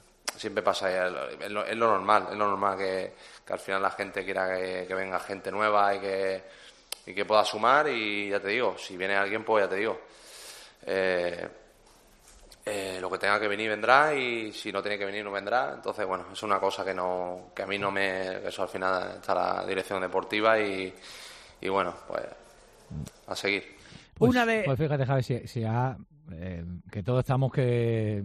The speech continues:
Speaker 2: queremos que Cordero se quede, que Kevin se quede, pero el mensaje de humildad que siempre ha lanzado Dioni
Speaker 3: Sí,
Speaker 2: desde
Speaker 3: siempre,
Speaker 2: que llegó
Speaker 3: siempre,
Speaker 2: al
Speaker 3: sí.
Speaker 2: Málaga
Speaker 3: Sí, sí.
Speaker 2: es brutal. Eh,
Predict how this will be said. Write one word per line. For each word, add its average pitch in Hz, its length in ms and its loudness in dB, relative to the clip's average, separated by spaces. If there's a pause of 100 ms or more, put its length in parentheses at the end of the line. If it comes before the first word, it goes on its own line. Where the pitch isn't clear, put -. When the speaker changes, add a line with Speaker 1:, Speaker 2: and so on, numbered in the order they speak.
(120)
Speaker 2:
queremos 127 380 0
que 127 180 0
Cordero 123 360 2
se 120 160 -2
quede, 147 340 2
que 131 160 -2
Kevin 131 300 2
se 120 180 -2
quede, 139 380 2 (480)
pero 113 200 -4
el 110 80 -4
mensaje 107 440 -4
de 147 80 2
humildad 127 300 0
que 101 100 -2
siempre 123 280 0
ha - 20 2
lanzado 127 400 0
Dioni 107 400 2
Speaker 3:
Sí, 135 120 -4
Speaker 2:
desde 104 160 -2
Speaker 3:
siempre, 135 260 2
Speaker 2:
que 113 60 2
llegó 123 240 4
Speaker 3:
siempre, 143 40 6
Speaker 2:
al 135 80 4
Speaker 3:
sí. 127 60 2
Speaker 2:
Málaga 180 460 2 (100)
Speaker 3:
Sí, 120 120 -8
sí. 104 120 -8
Speaker 2:
es 143 260 0
brutal. 117 720 2
Eh, 113 520 -2